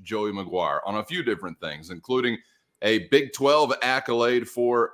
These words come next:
a Red Raider, finally. We also will get to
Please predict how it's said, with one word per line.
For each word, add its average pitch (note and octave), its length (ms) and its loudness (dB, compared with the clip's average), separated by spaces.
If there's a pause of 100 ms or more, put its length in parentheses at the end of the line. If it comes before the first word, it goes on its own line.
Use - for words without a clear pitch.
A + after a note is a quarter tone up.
a A2 80 4
Red A2+ 260 2
Raider, A2+ 400 0 (200)
finally. D#2+ 480 -6 (220)
We A#2 140 0
also D#3+ 440 2
will B2 200 2
get A#2 320 -2
to A#2+ 340 0